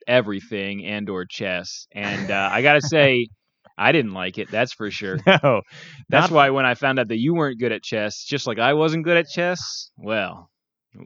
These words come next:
Speaker 1: let's just say we've been playing for a long time.
Speaker 2: So that, <laughs> that's when, that's when two people should play chess.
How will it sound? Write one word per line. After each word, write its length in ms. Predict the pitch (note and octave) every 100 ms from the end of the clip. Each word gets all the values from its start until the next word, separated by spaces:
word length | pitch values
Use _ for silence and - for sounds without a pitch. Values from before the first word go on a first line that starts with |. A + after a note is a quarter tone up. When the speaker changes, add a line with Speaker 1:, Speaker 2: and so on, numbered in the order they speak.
| -
Speaker 1:
let's 220 | - C#3+ -
just 200 | C#3+ -
say 340 | B2+ A#2+ A#2
we've 180 | B2+ D3
been 320 | A#2 A2 G#2
playing 340 | - C3 C3 C3
for 160 | C#3 C3+
a 60 |
long 280 | B2 B2+ B2
time. 380 | B2 F#2+ F2+ F2
Speaker 2:
So 160 | G2+
that, 180 | A2+ C3+
<laughs> 20 |
that's 580 | - - - - - -
when, 280 | C3+ C3 B2+
that's 280 | B2 D#3+ -
when 140 | D3
two 160 | C#3 C#3+
people 440 | C#3 B2 A#2+ A#2 - _ _ _
should 360 | - C#3+ C3 -
play 240 | G#2 F#2+
chess. 380 | - F2+ D2